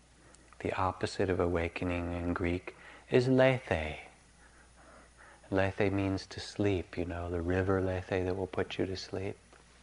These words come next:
So the opposite of awakening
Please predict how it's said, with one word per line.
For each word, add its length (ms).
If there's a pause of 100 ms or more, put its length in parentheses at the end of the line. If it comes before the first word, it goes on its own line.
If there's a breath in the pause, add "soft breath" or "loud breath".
(560 loud breath)
So 220
the 180
opposite 720 (200)
of 160
awakening 960